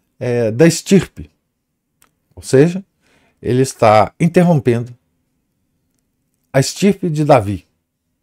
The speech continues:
Isso na cabeça dele, né? Ele está interrompendo, então, é, e isso é muito grave, né? É, é, porque ele está, enfim,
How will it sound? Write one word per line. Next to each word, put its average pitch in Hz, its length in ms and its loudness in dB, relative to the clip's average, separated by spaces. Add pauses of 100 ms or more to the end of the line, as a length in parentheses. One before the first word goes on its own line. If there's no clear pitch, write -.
(260)
Isso - 180 -10
na 190 80 2
cabeça 131 360 -2
dele, 101 260 -6 (420)
né? 135 220 -6 (640)
Ele 107 80 -4
está 123 240 -2
interrompendo, 143 640 0
então, 139 360 -6 (800)
é, 101 640 -4
e 139 220 4
isso 139 180 2
é 151 40 4
muito 147 360 2
grave, 117 440 2
né? 110 180 -8 (920)
É, 76 280 -12 (2250)
é, 98 340 -2 (100)
porque 131 600 4
ele 135 220 4
está, 113 720 4 (1600)
enfim, 127 420 -2